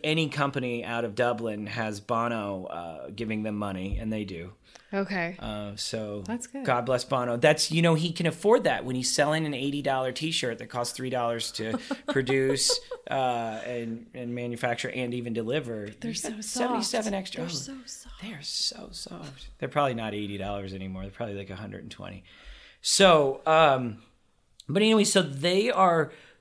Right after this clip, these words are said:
Speaker 1: using artificial intelligence to essentially map different ingredients and, and substances within food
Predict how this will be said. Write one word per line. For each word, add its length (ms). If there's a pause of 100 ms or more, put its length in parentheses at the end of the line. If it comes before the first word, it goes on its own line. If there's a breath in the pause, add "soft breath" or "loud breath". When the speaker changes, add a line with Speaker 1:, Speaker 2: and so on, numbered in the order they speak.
(460 loud breath)
Speaker 1:
using 720
artificial 640
intelligence 800
to 460
essentially 960 (440 soft breath)
map 720 (1600)
different 680 (520)
ingredients 1080
and, 400
and 280
substances 720
within 480
food 600